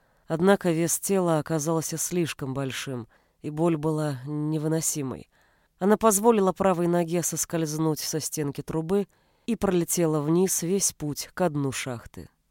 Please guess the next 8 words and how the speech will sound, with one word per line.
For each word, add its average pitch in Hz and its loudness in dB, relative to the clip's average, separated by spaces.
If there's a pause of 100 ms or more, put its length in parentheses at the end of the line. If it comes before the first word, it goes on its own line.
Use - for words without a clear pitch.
(240)
Это 208 2
было 226 6
болезненное 202 4
и - -2
неграциозное 175 2
падение. 131 -4
Вик 139 -8
ударилась 190 2